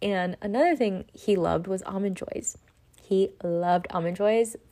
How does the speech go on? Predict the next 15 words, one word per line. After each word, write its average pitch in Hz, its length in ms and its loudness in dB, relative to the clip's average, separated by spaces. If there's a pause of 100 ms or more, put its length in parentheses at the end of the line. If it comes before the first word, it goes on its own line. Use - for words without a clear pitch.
For 180 580 2
Halloween 202 440 4
once, 170 440 -4
my 175 120 -2
mom 170 220 -2
took - 180 -8
me 214 80 0
trick-or-treating. 202 640 0
She - 160 -4
bought 170 320 0
a, 208 400 -6
a 185 200 2 (140)
cauldron 190 400 0
of 233 120 -4
candy, 165 420 -2